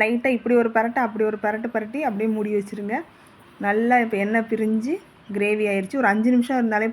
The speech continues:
போதும், இது வந்துரும். இப்ப பார்த்தீங்கன்னா தெரியும், நல்லா ஒட்டக்கூடாது. ஆனா நல்லா கிரேவியா ஒண்ணும் ப-, மசாலாலாம் அதுக்குள்ள ஒண்ணு போல கோட் ஆகி வந்திருக்கணும். இப்ப எடுத்து வச்சிருக்க தேங்காவை நான் ஊத்திக்கிறேன்.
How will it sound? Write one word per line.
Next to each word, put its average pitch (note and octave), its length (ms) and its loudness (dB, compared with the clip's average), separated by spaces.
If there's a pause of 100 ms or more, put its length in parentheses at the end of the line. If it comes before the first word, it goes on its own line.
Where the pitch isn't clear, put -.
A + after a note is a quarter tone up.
போதும், G#3+ 240 0
இது G3 180 -2
வந்துரும். G3+ 320 -2 (1080)
இப்ப G3+ 180 -8
பார்த்தீங்கன்னா A3+ 380 2 (140)
தெரியும், A3+ 360 0
நல்லா G#3+ 160 0 (120)
ஒட்டக்கூடாது. A#3+ 520 2 (120)
ஆனா A3+ 140 0 (120)
நல்லா G3+ 220 0 (120)
கிரேவியா A3 380 0 (160)
ஒண்ணும் G#3+ 300 -2
ப-, G#3 260 -6 (100)
மசாலாலாம் A3+ 600 0
அதுக்குள்ள G3+ 260 -2 (100)
ஒண்ணு A3 380 0
போல A#3 160 0 (600)
கோட் A3+ 200 0
ஆகி G#3+ 140 2
வந்திருக்கணும். G3+ 400 -2
இப்ப A#3 160 -2
எடுத்து A#3 220 -2
வச்சிருக்க A3+ 340 -4
தேங்காவை G3+ 340 -4
நான் G3 160 -4
ஊத்திக்கிறேன். G3 420 -6